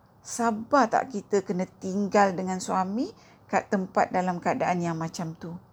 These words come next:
Kalau kita ni kena tinggal kat shopping complex pun, belum tahu lagi kita sabar, kan? Begitu juga, para pendengar,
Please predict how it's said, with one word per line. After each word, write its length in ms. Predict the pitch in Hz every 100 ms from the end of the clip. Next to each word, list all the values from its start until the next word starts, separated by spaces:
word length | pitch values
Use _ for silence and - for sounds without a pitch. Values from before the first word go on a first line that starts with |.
| _ _ _ _ - _ _ - -
Kalau 240 | 220 240
kita 320 | 240 254 262
ni 160 | 254 254
kena 240 | 247 240
tinggal 480 | - 254 247 247 233
kat 160 | 208 123
shopping 400 | 233 226 247 226
complex 600 | 233 233 - 240 226 -
pun, 280 | 247 285 - - - -
belum 320 | 196 196 196
tahu 240 | 202 196
lagi 320 | 196 175 185
kita 200 | 185 180
sabar, 440 | 175 185 175 180 175
kan? 240 | 175 156 165 - _ - _ - _ - _ - -
Begitu 480 | 214 226 220 233
juga, 320 | 220 226 233 226
para 240 | 220 220
pendengar, 480 | 220 226 226 226